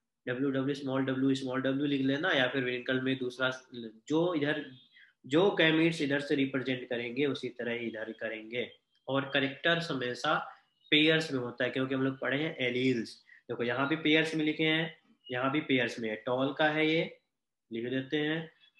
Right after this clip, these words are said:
ये किसका है हमारा, Seed कैसा है हमारा, Round,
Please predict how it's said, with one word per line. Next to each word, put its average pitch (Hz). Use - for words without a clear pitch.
ये 131
किसका 143
है 156
हमारा, 156
Seed 143
कैसा 143
है 156
हमारा, 160
Round, 139